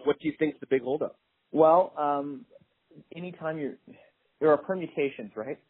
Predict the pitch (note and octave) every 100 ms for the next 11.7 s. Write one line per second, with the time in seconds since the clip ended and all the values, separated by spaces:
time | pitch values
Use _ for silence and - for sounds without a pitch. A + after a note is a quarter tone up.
0 | _ C#3 C3 C#3 C3+ A2 C#3+ B2+ B2 A2+
1 | A#2+ A#2+ B2+ B2+ B2 C3 A#2 G#2+ B2 D#3
2 | B2+ A#2 A#2 A#2 A2+ A2 _ _ _ B2
3 | A#2+ - B2 A#2 A#2 A#2 B2+ C3 - -
4 | - G#2 - G#2 A2+ - G#2+ G#2 G2+ G2+
5 | - _ _ D3 D3+ D3 A#2+ - C3+ C#3+
6 | C#3 B2 A#2 B2+ B2+ A#2+ A#2 A2 _ _
7 | _ _ - B2+ B2 C#3+ - F#3 G3+ G3
8 | - D3 C#3+ D3 F3 D#3 C3+ C3 - _
9 | A#2+ A2+ A#2+ A#2+ - A2 B2+ C3+ B2+ _
10 | _ _ _ _ _ - C3+ C3+ D3+ E3
11 | A2 A#2 A#2 A#2 A2 C3+ A2+